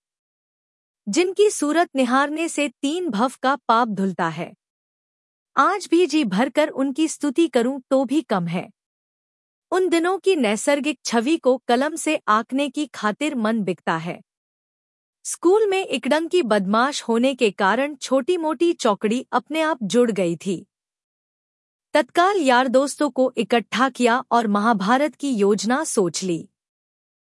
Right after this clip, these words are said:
बार-बार मना करने पर देवी नहीं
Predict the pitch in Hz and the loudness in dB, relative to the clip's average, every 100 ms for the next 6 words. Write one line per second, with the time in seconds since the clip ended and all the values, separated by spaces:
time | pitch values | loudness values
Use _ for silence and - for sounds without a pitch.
0 | _ 190 220 220 233 240 277 269 220 240 | _ -2 2 2 2 2 2 2 0 0
1 | 262 233 214 269 - 269 196 247 269 359 | 0 0 2 0 2 0 2 0 0 0
2 | 277 233 247 | 0 0 -2